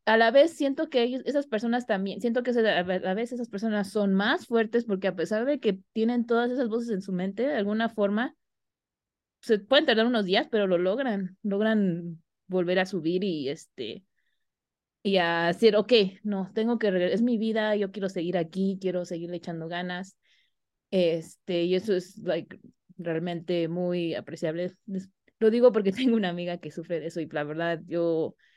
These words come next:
la entiendo y le digo, "No manches, sigue adelante y sigue", y la verdad sí. Pero sí, yo digo que de alguna forma es mu-, buscar lo m-,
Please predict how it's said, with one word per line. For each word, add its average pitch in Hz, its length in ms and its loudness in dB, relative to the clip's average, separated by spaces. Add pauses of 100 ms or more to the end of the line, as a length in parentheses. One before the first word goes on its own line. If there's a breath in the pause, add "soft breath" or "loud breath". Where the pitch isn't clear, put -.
(380)
la 196 100 0
entiendo 208 440 4
y 214 60 8
le 190 100 4
digo, 190 220 2
"No 196 100 -4
manches, 190 280 -8
sigue 185 200 -4
adelante 180 380 -2
y - 20 -4
sigue", 196 240 -4
y 170 200 -4
la 165 180 -6
verdad 175 340 -4
sí. 165 240 -14 (420)
Pero 202 220 2
sí, 269 260 -4
yo 247 100 0
digo 277 240 -2
que 240 140 0
de 196 80 8
alguna 220 320 0
forma 240 400 -2 (160)
es 202 400 -6
mu-, 208 280 -2
buscar 196 480 -2
lo 226 180 2
m-, 208 240 -2